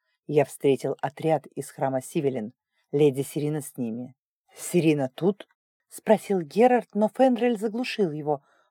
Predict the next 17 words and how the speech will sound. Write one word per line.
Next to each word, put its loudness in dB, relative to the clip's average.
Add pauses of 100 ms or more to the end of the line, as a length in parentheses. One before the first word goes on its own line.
махнув 0
рукой, -2 (300)
и 0
пронзил 2
Террина 4
взглядом, 2
чтобы -6
тот -2
продолжил. -6 (880)
«Винатор 0
Дефироса -4
была 4
с -14
ними», -8 (420)
сказал 2
быстро -8
Террин. -8